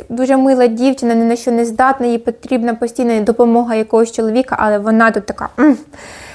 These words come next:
Мені дуже сподобалось це, що зробили таку якусь нестандартну головну героїню. І поки що я ще на той момент, коли читала ознайомчий фрагмент, то я ще не познайомилася з головним героєм.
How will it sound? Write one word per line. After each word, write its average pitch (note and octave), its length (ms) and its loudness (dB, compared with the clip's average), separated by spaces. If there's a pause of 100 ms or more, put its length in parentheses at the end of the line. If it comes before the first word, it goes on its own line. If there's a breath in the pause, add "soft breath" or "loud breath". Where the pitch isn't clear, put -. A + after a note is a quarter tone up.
(140)
Мені B3 320 4
дуже B3 300 2
сподобалось C#4 680 2
це, C4 200 2
що A3+ 640 0
зробили A#3 460 4
таку A3+ 400 -2
якусь A3+ 280 -2
нестандартну C4 760 0
головну A#3 420 -4
героїню. A#3 520 -4 (340 loud breath)
І C4 360 6 (160)
поки C#4 260 2
що C4 220 0
я A3+ 260 4
ще A#3+ 180 -4
на A3+ 120 0
той A#3 140 2
момент, A3 320 0
коли G#3+ 200 -4
читала G#3 400 -2
ознайомчий G#3+ 440 -4
фрагмент, A#3+ 480 0
то A#3 80 2
я A3+ 220 4
ще A#3 120 -6
не A#3 100 0
познайомилася A3 680 0
з A3 40 -2
головним G#3+ 360 2
героєм. A#3+ 400 2